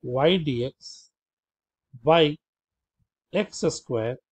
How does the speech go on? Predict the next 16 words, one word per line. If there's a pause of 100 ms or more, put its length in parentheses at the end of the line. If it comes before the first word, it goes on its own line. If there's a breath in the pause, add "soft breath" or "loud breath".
(500)
can
be
written
as (180)
d
of
y
by (120)
x।
देखिए, (680)
y
by (160)
x
का
derivative
है।